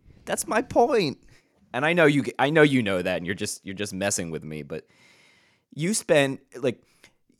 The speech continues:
you should have a goddamn game plan to go in there and go, "We're gonna make the most out of this extra day." Uh, no, we're just gonna throw a little, we're gonna throw some leaflets and some loose leaf binders on here, and we're gonna see what it does.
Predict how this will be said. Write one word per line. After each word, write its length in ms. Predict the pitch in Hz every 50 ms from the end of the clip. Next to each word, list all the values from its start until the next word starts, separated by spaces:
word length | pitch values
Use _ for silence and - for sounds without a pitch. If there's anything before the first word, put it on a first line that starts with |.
| _
you 240 | _ 95 131 165 196
should 200 | 220 - 214 170
have 260 | 175 170 151 151 131
a 240 | 113 95 87 82 85 - _ _ _ _ _ _ _ -
goddamn 480 | - 160 185 180 156 180 175 165 151 135
game 340 | 120 - 120 131 143 156
plan 320 | - - 120 107 104 98 98
to 40 | 101
go 220 | 95 110 107 107
in 160 | 113 117 107
there 160 | 101 98 92
and 100 | 90 92
go, 120 | 90 95 92
"We're 160 | 95 120 156
gonna 160 | 175 156 139
make 240 | 127 120 120 117 -
the 100 | - 95
most 500 | 92 95 98 110 113 120 117 104 - -
out 180 | - 90 90 92
of 120 | 98 85
this 280 | - 98 87 87 - -
extra 380 | - 110 117 - - - - 98
day." 440 | 90 107 107 98 92 85 82 82 - _ _ _ _ _ _ _ _ _ _ -
Uh, 240 | 135 147 147 147
no, 300 | 143 143 143 135 135 135
we're 180 | 135 131 143 147
just 180 | 156 165 170 -
gonna 220 | 165 151 147 139
throw 240 | - - 127 127 127
a 20 |
little, 380 | 120 117 120 123 120 113 - _ _ _ _ -
we're 180 | - 127 139 143
gonna 160 | 165 156 143
throw 380 | 139 - - - 143 139 135 127
some 320 | - 123 110 98 95 104
leaflets 500 | 117 123 127 127 - 127 120 - - -
and 100 | 117 107
some 380 | - - 113 104 98 95 95 95
loose 380 | 92 98 113 123 123 - -
leaf 280 | 117 113 113 107 - _
binders 600 | - 98 98 107 113 117 113 110 107 104 101 98 -
on 280 | - 98 98 98 98
here, 280 | 104 117 107 104 104 101
and 140 | 101 117 151
we're 80 | -
gonna 180 | 381 233 - 220
see 200 | - - 208 196
what 180 | 196 208 202
it 80 | 196 196
does. 540 | 208 202 202 175 113 87 - - - -